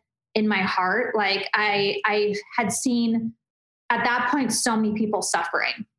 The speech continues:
And, um, I had a friend that I lost to depression. And so I just felt like, "You know what? I think it's just people need to start talking about this more.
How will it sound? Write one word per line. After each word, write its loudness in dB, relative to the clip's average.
And, 0
um, 0
I 0
had 2
a 0
friend 0
that 0
I 0
lost -2
to 0
depression. -2
And 2
so 2
I 2
just 0
felt 2
like, 0
"You 2
know 0
what? 0
I 0
think 0
it's 0
just -2
people -2
need 0
to 0
start -2
talking -2
about 0
this -6
more. -4